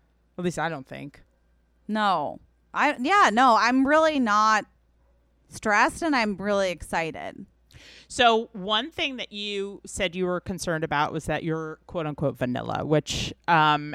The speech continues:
Speaker 2: Yeah.
Speaker 1: as, uh, you know, going back to one of the seminars that I went to, vanilla is a delicious flavor. Don't
Speaker 2: Yeah.
Speaker 1: knock it. You know what I mean? Like, sometimes
Speaker 2: Don't
Speaker 1: you can
Speaker 2: kno-,
Speaker 1: add
Speaker 2: I'm
Speaker 1: some
Speaker 2: not
Speaker 1: sprinkles.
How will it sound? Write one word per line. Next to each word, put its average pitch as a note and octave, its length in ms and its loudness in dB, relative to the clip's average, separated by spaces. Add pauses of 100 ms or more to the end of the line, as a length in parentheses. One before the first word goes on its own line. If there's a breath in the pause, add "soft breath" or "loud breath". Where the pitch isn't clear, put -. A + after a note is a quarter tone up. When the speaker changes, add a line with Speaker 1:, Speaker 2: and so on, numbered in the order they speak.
(100)
Speaker 2:
Yeah. F#3 380 6
Speaker 1:
as, C4+ 420 -8
uh, F2 340 -10
you A3 240 -10
know, F#3 280 0 (420)
going F#3+ 220 -2
back G3+ 220 2
to G#3 140 -4
one F3+ 220 -8
of F#3 140 -8
the G3+ 100 -8
seminars F#3+ 540 -4
that F3 140 -6
I F3 100 0
went A#3 300 -4
to, E3 140 -2
vanilla E3 360 -4
is E3+ 160 -4
a E3+ 60 -2
delicious D#3+ 520 -4
flavor. F#3 460 -6 (560)
Don't A3+ 140 4
Speaker 2:
Yeah. A#3+ 80 4
Speaker 1:
knock F3 280 6
it. F2+ 180 -6
You F3+ 160 0
know F3+ 120 4
what G3 100 2
I G3 80 0
mean? G3+ 240 -4
Like, F3 140 2
sometimes A#3+ 400 2
Speaker 2:
Don't D#4+ 60 2
Speaker 1:
you - 20 -2
can B3 100 2
Speaker 2:
kno-, G#3 60 4
Speaker 1:
add F#3 120 6
Speaker 2:
I'm - 40 -2
Speaker 1:
some G3+ 120 2
Speaker 2:
not E3 60 -2
Speaker 1:
sprinkles. D#3+ 640 -4